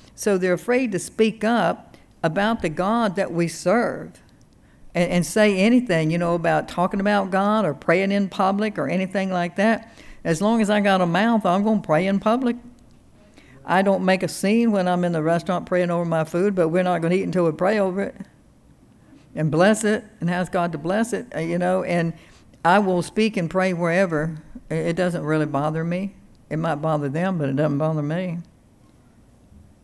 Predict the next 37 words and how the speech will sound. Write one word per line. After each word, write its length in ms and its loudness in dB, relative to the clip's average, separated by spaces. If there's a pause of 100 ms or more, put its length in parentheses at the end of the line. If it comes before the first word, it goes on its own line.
(240)
I, 180 -2
I 180 2
know 320 0
that 200 -4
the 80 -4
God 360 -2
I 200 2
serve 640 -4 (320)
is 140 -6
gonna 200 -4
protect 400 -8
me. 280 -10 (960)
You 100 -4
know, 220 -10 (400)
I, 280 2
he 200 0
said 320 0
that 240 0 (240)
if 180 -2
I'm 220 2
ashamed 420 -4
of 120 -4
him, 520 -4 (480)
he's 180 -2
gonna 140 -6
be 60 -2
ashamed 400 -6
of 80 -6
me. 320 -8 (720)
And 160 -2
I'm 140 -2
not 160 -4
gonna 160 -8
be 100 -6
ashamed 400 -10
of 80 -16
him. 320 -14